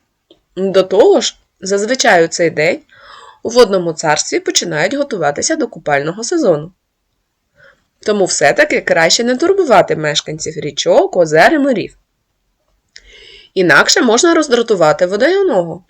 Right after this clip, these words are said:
який у пориві гніву може потягнути рибалку на дно водоймища. Цей день вважався особливим для купців,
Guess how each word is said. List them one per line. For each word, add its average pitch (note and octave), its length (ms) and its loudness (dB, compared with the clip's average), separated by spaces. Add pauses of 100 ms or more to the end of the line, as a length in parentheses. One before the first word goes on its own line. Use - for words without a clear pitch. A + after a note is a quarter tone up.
(520)
який E3 320 2
у D#3 40 0
пориві E3 360 2
гніву D#3+ 420 -2
може G3 440 0
потягнути G3+ 720 -4
рибалку G3 460 0
на D#4+ 120 0
дно F3+ 180 -2
водоймища. E3+ 720 -2 (840)
Цей F#3+ 280 2
день F3 360 0
вважався A3 520 2
особливим F#3 560 -2
для G#3+ 120 -2
купців, - 460 -10